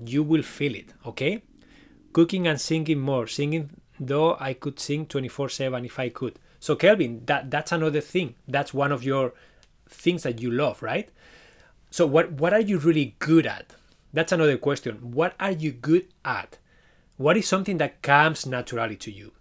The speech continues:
Something that you just do it effortlessly. What is something that people tell you like, "Wow, you are really good at that"?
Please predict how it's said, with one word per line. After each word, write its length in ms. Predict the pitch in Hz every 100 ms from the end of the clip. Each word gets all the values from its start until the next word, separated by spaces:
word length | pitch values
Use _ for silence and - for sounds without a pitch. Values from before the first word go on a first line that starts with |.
| _
Something 360 | - 156 156 190
that 160 | 156 135
you 100 | 156
just 340 | 180 - 127
do 160 | 147 175
it 160 | 170 -
effortlessly. 760 | 135 185 - 127 120 - - - _ _ _ _ _ _ _ _ _ _ _ _ _
What 200 | - 147
is 100 | 196
something 260 | - 196 208
that 160 | 156 -
people 240 | 165 185
tell 240 | - 156
you 120 | 147 139
like, 220 | 131 - - _ _ _
"Wow, 240 | 131 175
you 160 | 131 131
are 60 | 175
really 260 | 208 180
good 200 | 123 143
at 180 | 185 110
that"? 280 | 95 -